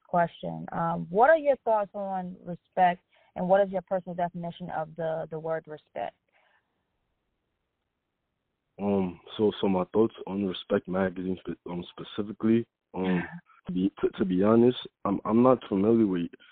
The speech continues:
Speaker 2: I'm, I'm, I know your platform, but I'm, I'm not
Speaker 1: Yeah.
Speaker 2: too f-, too f-, familiar, fami-, familiar with it. Like, but, but that, that's not only you. That's a lot, a lot of the magazines, really all of them. I'm, I'm not really too familiar with all, all of you
Speaker 1: Okay.
Speaker 2: guys, but I know you definitely highly respected and, and,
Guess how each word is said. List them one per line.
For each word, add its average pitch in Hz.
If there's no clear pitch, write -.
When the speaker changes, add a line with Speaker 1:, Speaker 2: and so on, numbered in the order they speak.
Speaker 2:
I'm, 117
I'm, 165
I 135
know 131
your 107
platform, 117
but 90
I'm, 101
I'm 95
not 104
Speaker 1:
Yeah. 85
Speaker 2:
too 104
f-, -
too 110
f-, -
familiar, 92
fami-, 87
familiar 92
with 90
it. 90
Like, 85
but, 87
but 90
that, 95
that's 120
not 98
only 95
you. 90
That's 107
a 82
lot, 95
a -
lot 92
of 87
the 85
magazines, 90
really 98
all 90
of 82
them. 80
I'm, 85
I'm 90
not 87
really 85
too 101
familiar 90
with 87
all, 87
all 90
of 196
you 170
Speaker 1:
Okay. 175
Speaker 2:
guys, -
but 92
I 92
know 104
you 101
definitely 98
highly 98
respected 95
and, 92
and, 90